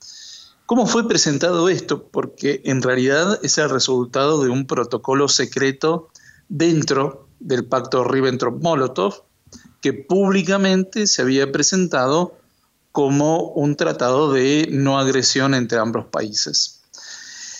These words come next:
Esto fue, eh, presentado, esta invasión soviética va a ser presentada para, como una salvación a los ucranianos y bielorrusos que vivían en el oriente de Polonia.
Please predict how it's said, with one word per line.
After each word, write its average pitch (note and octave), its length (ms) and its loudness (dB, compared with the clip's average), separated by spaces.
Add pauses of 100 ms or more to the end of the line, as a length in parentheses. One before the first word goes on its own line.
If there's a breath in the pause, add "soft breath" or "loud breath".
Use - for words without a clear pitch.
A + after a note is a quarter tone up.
(400 loud breath)
Esto A3+ 220 0
fue, G#3 500 2
eh, C3+ 160 0
presentado, C3+ 1400 0
esta - 160 -4
invasión C#3 600 0
soviética B2+ 720 0
va C#3 80 2
a - 20 0
ser D3+ 180 -2
presentada E3+ 720 0
para, E3 480 0 (600 loud breath)
como C#3 200 2
una F3+ 180 4
salvación D3 840 2
a D#3+ 60 0
los B2 200 -2
ucranianos C3+ 880 0
y B2+ 80 -4
bielorrusos A#2+ 680 0
que - 160 -2
vivían B2+ 580 2
en B2+ 160 0
el A#2 140 2
oriente C3+ 460 2
de G#2+ 120 0
Polonia. A2 640 -2